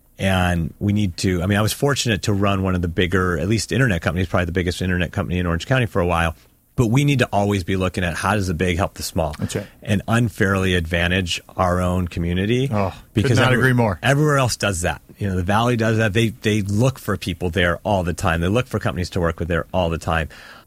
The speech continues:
Speaker 1: I believe L A is doing that, you know, within their own, you know, micro community. And we really need to do that here as well. And not to say that, you know, you shouldn't be getting relationships everywhere, but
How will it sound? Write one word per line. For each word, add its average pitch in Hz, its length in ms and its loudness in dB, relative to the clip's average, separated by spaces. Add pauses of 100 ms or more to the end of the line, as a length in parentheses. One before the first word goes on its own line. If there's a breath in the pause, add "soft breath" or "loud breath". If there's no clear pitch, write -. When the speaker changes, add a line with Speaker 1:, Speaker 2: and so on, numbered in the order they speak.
(120)
Speaker 1:
I 120 140 2
believe 110 340 2
L 107 200 2
A 113 100 2
is 101 120 0
doing 85 280 0
that, 80 260 0
you 95 80 0
know, 90 120 0
within 95 260 -2
their 95 160 0
own, 101 440 -2
you 95 120 -2
know, 90 80 0
micro 90 300 0
community. 82 560 -2 (380 loud breath)
And 90 520 0
we 107 180 0
really 92 400 0
need 85 140 0
to 85 80 0
do 85 160 0
that 76 160 0
here 80 180 -2
as 78 100 -2
well. 80 360 -2
And 95 100 -2
not 95 180 0
to 104 80 -4
say 98 180 0
that, 90 160 -2 (180)
you 90 160 -2
know, 85 80 0
you 82 100 0
shouldn't 104 300 -2
be 95 100 -4
getting 95 180 0
relationships 95 600 -2
everywhere, 107 480 0
but 87 260 -2